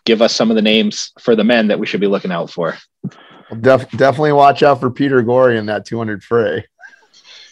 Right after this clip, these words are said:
Speaker 2: I think that's a name you're gonna have to look for. Um,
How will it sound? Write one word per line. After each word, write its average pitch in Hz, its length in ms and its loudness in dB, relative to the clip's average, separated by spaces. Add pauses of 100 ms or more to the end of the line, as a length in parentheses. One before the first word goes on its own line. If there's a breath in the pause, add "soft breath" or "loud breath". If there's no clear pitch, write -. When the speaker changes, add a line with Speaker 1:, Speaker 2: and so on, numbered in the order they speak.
Speaker 2:
I 110 40 -10
think 107 140 -4
that's 113 220 2
a - 20 -2
name 113 220 0
you're 113 80 0
gonna 113 140 -2
have 113 240 -2
to 113 60 -8
look 104 200 -8
for. 110 440 -4
Um, 101 460 -8